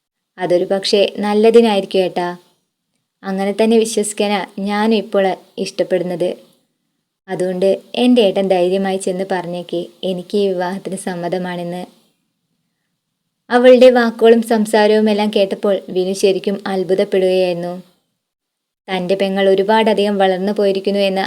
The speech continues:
അവൻ മനസ്സിലാക്കിയ സന്തോഷത്തിൽ അവൻ അവളെ സ്നേഹത്തോടെ ചേർത്ത് പിടിച്ചുകൊണ്ട് അവളുടെ മുടിയിൽ പതിയൊന്ന് തലോടി. "എൻ്റെ മോൾക്ക് നല്ലത് മാത്രമേ വരൂ. ഏട്ടൻ്റെ അനുഗ്രഹം എപ്പോഴും നിന്റെ കൂടെയുണ്ടാകും."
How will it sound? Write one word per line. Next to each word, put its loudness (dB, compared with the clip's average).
അവൻ -2
മനസ്സിലാക്കിയ -4
സന്തോഷത്തിൽ -4
അവൻ 4
അവളെ 4
സ്നേഹത്തോടെ 0
ചേർത്ത് -2
പിടിച്ചുകൊണ്ട് -2
അവളുടെ -2
മുടിയിൽ -2
പതിയൊന്ന് -4
തലോടി. -2
"എൻ്റെ 2
മോൾക്ക് -4
നല്ലത് -2
മാത്രമേ 0
വരൂ. 0
ഏട്ടൻ്റെ -4
അനുഗ്രഹം -4
എപ്പോഴും 4
നിന്റെ 0
കൂടെയുണ്ടാകും." -2